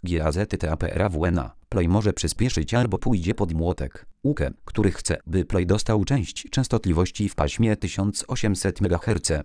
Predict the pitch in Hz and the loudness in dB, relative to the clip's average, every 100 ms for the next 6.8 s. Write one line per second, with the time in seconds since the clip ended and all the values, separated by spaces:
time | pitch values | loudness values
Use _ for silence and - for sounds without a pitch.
0 | - 87 104 - 92 85 87 98 95 104 | -4 0 0 2 2 2 2 2 2 2
1 | 78 73 73 - - 127 80 65 _ - | 2 0 -4 -8 -2 0 0 -4 _ 2
2 | 107 101 87 85 - 117 - 60 - - | 4 4 2 0 2 0 -2 -10 -4 0
3 | 101 92 98 - 113 - - 78 69 - | 2 2 0 0 -2 -2 -4 -4 -4 -8
4 | - - 90 113 113 - - 92 - - | -12 -6 0 0 -2 -8 -4 -4 -4 -4
5 | 104 95 80 82 110 - 95 82 92 87 | 0 2 2 0 -2 -2 0 2 2 4
6 | 95 98 104 92 - 73 - | 4 4 2 2 0 -2 -4